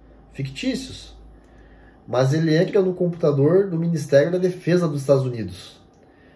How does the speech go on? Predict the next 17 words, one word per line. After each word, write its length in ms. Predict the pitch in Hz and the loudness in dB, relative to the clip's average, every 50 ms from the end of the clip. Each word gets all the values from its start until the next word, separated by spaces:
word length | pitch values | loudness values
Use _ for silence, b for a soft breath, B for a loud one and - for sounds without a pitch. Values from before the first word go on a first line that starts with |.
| b b b _ | b b b _
E 60 | - 127 | -14 -2
quando 260 | 127 147 165 180 190 | 0 2 2 4 4
ele 100 | 190 185 | 2 2
faz 580 | 143 - - 156 185 220 220 156 135 123 123 | 2 0 2 2 2 4 2 0 -2 -2 -4
isso, 440 | 165 226 - - - - - 92 80 - - - - _ - b b b b b b b b b b b b b b _ - | -6 -6 -6 -10 -10 -10 -12 -12 -14 -14 -20 -20 -20 _ -20 b b b b b b b b b b b b b b _ -6
ele 200 | 107 123 139 147 | -2 0 0 0
descobre 400 | 143 - - - 165 175 196 202 | -2 -4 -2 0 2 2 4 4
uma 100 | 196 180 | 2 2
série 480 | 175 - - - 170 180 220 226 240 | 2 0 0 4 4 6 4 4 0
de 60 | 202 170 | -4 -8
simulações 760 | - - 208 196 190 202 202 180 - - - 180 208 214 | -6 -6 -4 -2 2 4 4 4 4 2 2 2 2 2
de 80 | 185 190 | 0 -4
computadores 680 | 175 170 160 156 156 - 143 135 139 160 196 202 170 156 | -6 -6 -6 -6 -4 -2 0 2 4 4 4 2 2 0
do 80 | 151 | -4
que 120 | 139 185 180 | -6 -6 -8
seria 400 | - - 165 156 151 160 180 202 | -6 -6 -6 -4 0 0 0 0
uma 400 | 214 202 190 190 202 226 247 | 2 2 2 2 0 -2 -4